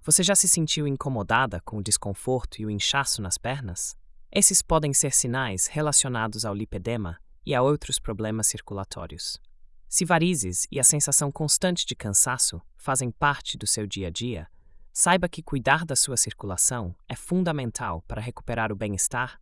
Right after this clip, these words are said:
e a autoestima. Reconhecer a importância dos cuidados vasculares é o primeiro passo para transformar sua rotina. Aqui na Clínica Anjovem,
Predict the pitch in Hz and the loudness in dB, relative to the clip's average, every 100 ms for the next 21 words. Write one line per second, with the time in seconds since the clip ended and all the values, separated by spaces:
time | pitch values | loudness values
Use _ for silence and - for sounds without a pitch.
0 | - - 120 98 - - - 85 76 - | -12 -4 0 0 -2 -2 -2 -4 -10 -12
1 | - - 160 185 170 - 185 180 170 139 | -8 -4 4 6 6 6 6 4 0 -2
2 | - 151 160 107 98 - 104 107 117 104 | 0 0 0 0 -2 -2 0 0 -2 -2
3 | 101 - 101 113 85 85 - - - - | -2 -2 0 0 0 -4 -6 -8 -20 -4
4 | 139 135 147 147 160 170 - 123 113 - | -2 2 4 6 6 4 0 -2 2 0
5 | - 110 - 147 156 139 120 123 117 - | 0 -6 -2 -2 0 -2 -2 -2 0 -2
6 | 95 95 - 90 78 - - - - - | -4 -4 -6 -4 -6 -10 -18 -20 -20 -12
7 | - - 202 202 185 170 143 127 117 107 | -8 4 4 6 4 4 4 0 0 0
8 | 95 80 | -2 -2